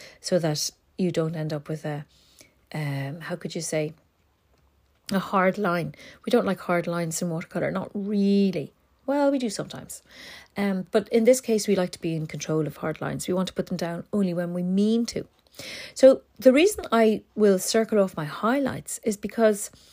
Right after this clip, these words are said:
I find it helps me focus when I'm painting in the cup not to paint over them by accident, over those highlights. Because the second you touch the highlights, the white page of the highlights, the second you touch them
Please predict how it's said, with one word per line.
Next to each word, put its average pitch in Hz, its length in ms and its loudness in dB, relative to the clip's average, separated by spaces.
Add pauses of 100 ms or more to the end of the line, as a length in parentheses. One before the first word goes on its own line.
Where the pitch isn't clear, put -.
(420)
I 240 80 2
find 294 280 2
it 277 80 2
helps 226 320 0
me 196 300 0 (460)
focus 208 560 2
when 196 180 4
I'm 175 160 -2
painting 190 360 -2
in 170 100 -2
the 170 60 -4
cup 170 280 -4 (180)
not 208 460 2 (320)
to - 100 -6
paint 196 260 2
over 180 200 4
them 170 100 -2
by 165 100 0
accident, - 560 -6
over 180 160 0
those 175 220 2
highlights. 170 400 -4
Because 202 240 -2
the 208 100 -4
second 269 520 -2 (380)
you 202 100 -4
touch - 480 -4
the 294 100 -2
highlights, 294 540 -4
the - 160 -2
white 196 240 -2
page 214 260 -2
of 185 80 -8
the 190 80 -4
highlights, 185 440 -4
the - 80 -12
second 311 460 -4
you 285 80 -8
touch 254 280 -2
them 160 200 -2